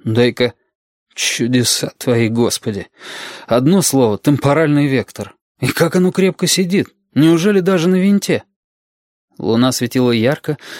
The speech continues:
но есть ли винтик в кольце, было все же не разглядеть. Юртанка опять попросил трубу и начал разглядывать в нее луну. Мальчишка и есть мальчишка.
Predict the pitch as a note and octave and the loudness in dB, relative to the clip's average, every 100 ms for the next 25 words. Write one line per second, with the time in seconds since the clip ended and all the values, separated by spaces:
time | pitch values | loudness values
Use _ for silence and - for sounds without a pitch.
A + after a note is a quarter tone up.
0 | - - A2 G#2+ C3+ A#2 A#2+ B2+ E3 G#2 | -10 -2 0 0 -2 -2 0 0 -2 -6
1 | - - G#2 - G2+ G2 A2+ D3+ C3+ - | -4 -2 -2 -2 -4 -4 -4 -4 -4 -2
2 | C3+ A#2 A#2 A2 A2 A2+ A2 G#2 F2 - | -2 0 0 -2 -4 -2 -2 -2 -6 -10
3 | _ _ _ _ - B2 B2+ B2+ D3 D3+ | _ _ _ _ -2 0 2 0 -2 -2
4 | D3+ C3+ - - G#2 G2 A2 G#2+ A2 G#2 | -2 -2 -4 -4 -4 -2 -4 -2 -4 -2
5 | G2+ - _ _ _ _ - A2+ D3+ - | -4 -6 _ _ _ _ -2 0 0 0
6 | D#3+ D#3+ A#2+ A#2 C#3+ D#3 - C3 B2+ C3+ | 0 0 2 2 2 0 0 2 2 2
7 | C#3 C3 G#2 - _ _ - G2 F#2+ - | 0 0 -2 -8 _ _ -6 -4 -4 -6
8 | G#2 - A2 A2+ C#3 G2 F2+ - - - | -6 -2 -2 -2 -4 -8 -10 -12 -12 -12
9 | - | -16